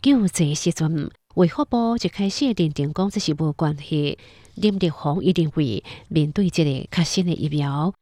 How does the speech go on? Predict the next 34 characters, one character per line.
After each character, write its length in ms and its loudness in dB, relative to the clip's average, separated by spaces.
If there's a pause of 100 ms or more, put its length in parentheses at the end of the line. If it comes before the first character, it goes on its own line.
(140)
为 260 2
临 240 2
床 320 -2
试 240 0
验 400 0
到 320 0
大 220 0
规 240 2
模 140 2
的 40 2
使 180 -2 (140)
用， 260 0 (380)
过 200 2
程 220 -2
所 200 0
产 240 0
生 160 0
的 180 2
不 80 2
良 240 0
反 220 0 (100)
应、 260 4 (240)
副 240 4
作 220 -2
用， 400 2 (280)
不 100 2
管 440 -2
是 200 -2
毋 20 0
是 140 0
有 60 2
关 220 0
系， 440 -2 (160)
拢 200 2